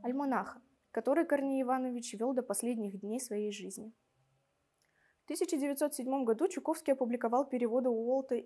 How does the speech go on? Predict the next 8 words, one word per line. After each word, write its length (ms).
Уитмена. 580
Книга 300
стала 260
популярной, 720
что 280
увеличило 560
известность 460
Чуковского 580